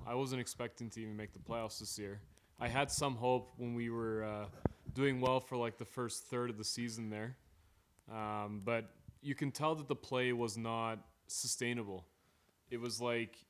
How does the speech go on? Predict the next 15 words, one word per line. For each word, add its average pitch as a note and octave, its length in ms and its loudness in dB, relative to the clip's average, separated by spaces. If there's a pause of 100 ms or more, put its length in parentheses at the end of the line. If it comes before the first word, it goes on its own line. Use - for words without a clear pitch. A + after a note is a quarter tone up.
(160)
I A#2 60 -6
think C#3 200 -4
for D3+ 160 2
a C3+ 60 2
bit B2+ 300 -2
there, A#2+ 280 2
our A2+ 120 2
power B2+ 300 4
play A#2+ 180 -2
was A2 160 -2
actually A2+ 280 -4
firing A#2+ 540 0
on A2+ 140 -2
all A2+ 120 -2
cylinders. A2 760 -4